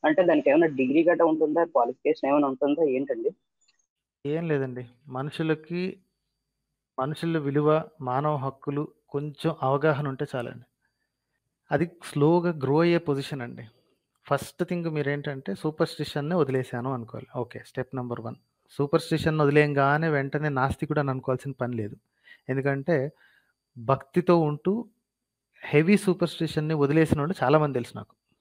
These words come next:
Speaker 2: They can't call themselves atheists. కాకపోతే సూపర్‌స్టిషన్ లేదు. ఓకే. అది స్టెప్ నంబర్ వన్, maybe స్టెప్ నంబర్ వన్ అండ్ హాఫ్ అనుకోండి. తర్వాత, ఆ, వివక్షని కనిపెట్టగలగాలి.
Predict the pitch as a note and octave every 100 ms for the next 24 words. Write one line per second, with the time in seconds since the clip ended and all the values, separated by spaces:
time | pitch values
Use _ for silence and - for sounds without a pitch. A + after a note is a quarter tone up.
0 | _ _ - D3 - D#3 G3 - E3+ F3
1 | E3+ F3 E3 - C#3 C3+ C3 F3+ - -
2 | _ - D3+ - E3 G#3 A3+ G3 - F#3
3 | F3 D3+ - E3 A#2 A2+ - - C3+ -
4 | C3 D#3 D#3 - D3+ C#3 C3+ G3 G#3+ -
5 | E3 C#3+ C#3+ F#3 - C#3 D3 C#3 C#3+ C3
6 | B2+ B2 A#2+ - A2+ A2 A2+ - _ _
7 | _ _ _ _ _ _ _ - D3 G3
8 | F3+ B2+ C#3+ E3+ _ _ _ _ _ _
9 | _ _ - C3 B2+ B2 C#3 E3+ F#3+ -
10 | F3+ G3 G#3 D#3 B2 _ - D3 F3+ F3+
11 | D#3 B2 A#2 A#2